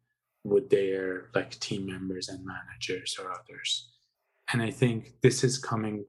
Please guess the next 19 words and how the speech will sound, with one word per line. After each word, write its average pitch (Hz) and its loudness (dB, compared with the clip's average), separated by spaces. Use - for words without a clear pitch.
because 104 2
of 104 -2
the - 2
stigma 110 -2
around 95 -6
the 95 -6
conversation 95 -6
and 98 -12
the 95 -14
taboo 95 -2
and 95 -8
the, 98 -2
like, 95 -8
the, 98 2
the 95 -4
cult, 101 0
the 95 2
workplace's 101 0
culture. - -4